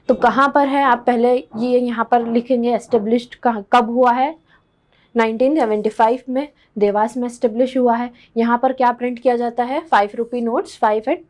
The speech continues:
above फ़ाइव रुपी नोट्स, जो नोट्स है दस हो गया, बीस हो गया, पचास हो गया, तो ये सारे नोट्स जो है यहाँ पर प्रिंट किए जाते हैं। तो करेंसी प्रिंटिंग में, आ, प्रेस के बारे में आपसे पूछा गया है ना,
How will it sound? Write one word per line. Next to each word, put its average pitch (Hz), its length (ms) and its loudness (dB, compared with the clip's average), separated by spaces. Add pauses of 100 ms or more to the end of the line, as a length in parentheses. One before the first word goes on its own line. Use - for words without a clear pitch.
(180)
above 214 240 2
फ़ाइव 185 300 -4
रुपी 185 220 -6
नोट्स, 170 420 -10
जो 202 120 0
नोट्स 208 340 -2
है 285 80 -2 (380)
दस 226 280 2
हो 226 80 -2
गया, 220 160 0
बीस 208 280 -8
हो 196 60 -2
गया, 196 120 -2
पचास 196 380 -4
हो 190 60 -2
गया, 233 160 -2
तो 349 100 -2
ये 339 220 2
सारे 254 340 2
नोट्स 214 380 -2
जो 240 100 0
है 214 80 -2
यहाँ 196 220 -8
पर 277 140 0
प्रिंट 233 360 -4
किए 160 300 -8
जाते 160 300 -12
हैं। 160 100 -12 (420)
तो 269 60 2
करेंसी 262 400 2
प्रिंटिंग 262 460 0
में, 254 100 0
आ, 196 540 0
प्रेस 233 300 -2
के 262 80 -2
बारे 226 200 2
में 240 120 -4
आपसे 226 180 -4
पूछा 220 300 -4
गया 202 220 0
है 202 220 -6
ना, 330 120 -4